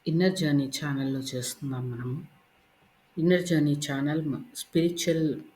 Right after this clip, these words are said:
టాపిక్స్ గురించి, ప్రాణిక్ హీలింగ్ గురించి,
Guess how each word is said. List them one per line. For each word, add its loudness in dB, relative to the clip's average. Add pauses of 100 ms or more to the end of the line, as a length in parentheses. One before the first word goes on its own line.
(540)
టాపిక్స్ -2
గురించి, -2
ప్రాణిక్ -4
హీలింగ్ -4
గురించి, -4